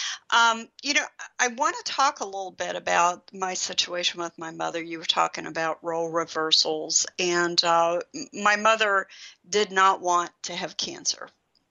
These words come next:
Uh, when I say she didn't wanna have cancer, I mean she really didn't wanna have it. She didn't mind dying,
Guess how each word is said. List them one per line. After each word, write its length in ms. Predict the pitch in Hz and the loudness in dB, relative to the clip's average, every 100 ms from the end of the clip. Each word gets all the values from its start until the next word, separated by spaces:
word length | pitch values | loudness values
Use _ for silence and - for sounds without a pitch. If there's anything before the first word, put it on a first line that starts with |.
| - | -2
Uh, 440 | 170 170 165 170 - | 0 2 2 2 0
when 180 | 185 180 | 0 4
I 100 | 180 | 4
say 260 | - 208 | 4 4
she 220 | 196 - 185 | 4 2 0
didn't 260 | 185 151 | -6 -6
wanna 220 | 175 170 | -4 -4
have 160 | 180 170 | -6 -8
cancer, 420 | - 185 170 170 | -8 -6 -2 -2
I 80 | 165 | -2
mean 220 | 170 170 | -4 0
she 240 | - - 196 | 2 2 -2
really 360 | 175 185 165 | -2 -2 -2
didn't 300 | 170 170 156 | -6 -8 -4
wanna 240 | 160 156 165 | -2 -2 0
have 300 | 175 165 165 | 2 2 0
it. 180 | 165 | 0
She 220 | - - 208 | 2 2 0
didn't 300 | 185 226 208 | 0 0 4
mind 260 | 196 196 | 2 2
dying, 520 | 165 180 202 - - | 0 2 0 -2 -18